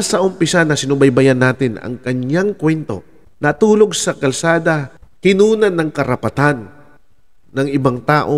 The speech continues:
mula sa kanyang mga sarili, mula sa kanilang mga ari-arian, naging taong grasa.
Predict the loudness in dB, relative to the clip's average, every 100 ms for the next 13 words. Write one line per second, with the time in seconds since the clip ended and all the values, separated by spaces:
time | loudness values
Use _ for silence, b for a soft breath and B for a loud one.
0 | 0 2 2 0 -4 -6 -4 -4 -4 -6
1 | -6 -4 0 -2 -2 -8 0 2 2 2
2 | -2 -4 -4 -4 -6 -6 -8 -8 -8 -8
3 | -10 -12 -18 b b -12 -6 -2 -2 -2
4 | -4 -4 -6 -8 -8 -10 -10 -10 -14